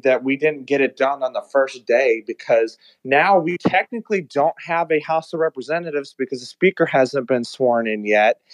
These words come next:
And, you know, it, it, it's, it's, it's, we aren't, the longer that this takes, the longer, uh, the, the, the longer this takes,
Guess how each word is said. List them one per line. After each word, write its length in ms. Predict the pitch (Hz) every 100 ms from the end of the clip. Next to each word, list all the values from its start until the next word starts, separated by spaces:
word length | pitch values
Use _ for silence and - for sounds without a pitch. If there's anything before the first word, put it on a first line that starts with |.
| - - _ -
And, 520 | 156 151 143 135 123 - -
you 200 | 139 156
know, 260 | 151 139 135
it, 220 | 123 151
it, 120 | 156 143
it's, 160 | 151 -
it's, 240 | 147 147 170 -
it's, 260 | 139 151 -
we 240 | 135 160
aren't, 300 | 170 165 170 - - - _
the 100 | 185
longer 380 | 170 180 226 220
that 220 | 202 165
this 200 | 175 160
takes, 480 | - - 175 - - 170
the 60 |
longer, 580 | 143 151 170 175 175 170 - -
uh, 140 | 147
the, 200 | 139 156
the, 300 | 151 156 143
the 80 | 151
longer 260 | 156 180 208
this 380 | 180 170 - -
takes, 320 | - 139 123